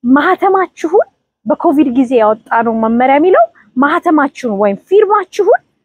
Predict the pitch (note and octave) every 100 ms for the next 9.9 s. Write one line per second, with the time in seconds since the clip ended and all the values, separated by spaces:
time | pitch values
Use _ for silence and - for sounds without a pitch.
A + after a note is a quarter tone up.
0 | _ _ _ _ _ _ _ - D#4+ -
1 | E4+ D4+ F4+ A#4 F4+ E4+ A#3+ G#3 G3+ D#4+
2 | - _ _ _ _ _ _ _ - -
3 | A#3+ A3 G3+ E3 F3 F3 B3+ D#5 B4 G4+
4 | G#4 E4+ C#4+ C#4 B3 A#3+ G#3 F#3 F#3+ -
5 | G3+ G#3 C4+ C4 - C4 A3+ G#3 A3 -
6 | A3 G3+ G3 A3 - - _ _ - -
7 | - _ _ _ - G#4+ G4+ F#4 B3 G3+
8 | - - _ _ _ _ _ G#3+ A3+ C4
9 | B3 B4+ D5 _ B3 C4+ B3+ D4